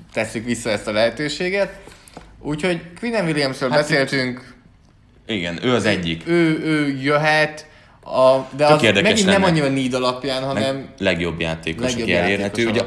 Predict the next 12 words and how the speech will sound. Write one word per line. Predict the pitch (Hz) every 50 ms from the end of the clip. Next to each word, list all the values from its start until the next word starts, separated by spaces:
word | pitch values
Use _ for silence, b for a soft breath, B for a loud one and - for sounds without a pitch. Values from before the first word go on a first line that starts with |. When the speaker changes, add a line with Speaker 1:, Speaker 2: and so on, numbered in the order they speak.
| -
Speaker 2:
az | 143 147
a | 170
Speaker 1:
alapján. | 147 113 117 117
Speaker 2:
durva, | 120 107 104 110 113
hogy | 110 110 113 110
akkor | 113 113 113 113
megtörténhet, | 120 127 127 123 - 107 101 92 - - 95 95 95 101 107 104 -
hogy | 107 104 101 B B B B B B
négy | - 104 117 123 120 117 110 92 -
elsőkörös | - 101 101 92 - - 92 82 - - 87 87 87 85 - -
védőfallal | 87 87 82 80 80 73 - - 82 82 80 80 80 80
játszhatna | 80 78 76 80 - - 87 82 82 87 87 82 82 82